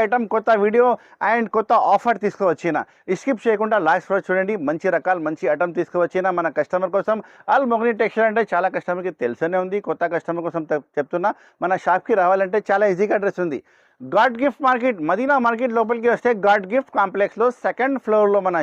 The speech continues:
షాప్ ఉంది. Al Mogni Textile నా షాప్ అని ఉంది. నా పేరు అయితే మొహమ్మద్ పాషా ఉంది.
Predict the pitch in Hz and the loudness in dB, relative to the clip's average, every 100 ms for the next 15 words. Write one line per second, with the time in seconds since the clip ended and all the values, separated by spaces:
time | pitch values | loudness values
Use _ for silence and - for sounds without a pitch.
0 | - 160 175 202 208 349 - - - 233 | 0 0 0 -2 -2 -4 -6 -6 0 2
1 | 226 214 208 220 202 185 - 208 190 160 | 2 -2 -2 -2 -2 -4 0 0 0 -2
2 | 165 170 185 185 196 240 185 170 165 143 | 0 0 0 -2 -2 0 -2 2 2 2
3 | 180 233 151 190 233 196 180 135 | -2 -4 -2 -2 -2 0 -2 -2